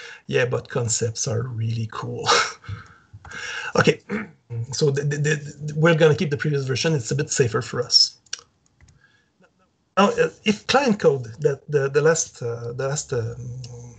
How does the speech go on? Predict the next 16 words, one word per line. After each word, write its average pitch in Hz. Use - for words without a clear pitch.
um, 123
bit 160
at 131
the 135
bottom, 120
what 247
if -
client 165
code 180
has 139
something 202
else 151
than 147
clone 147
and 131
copy? 110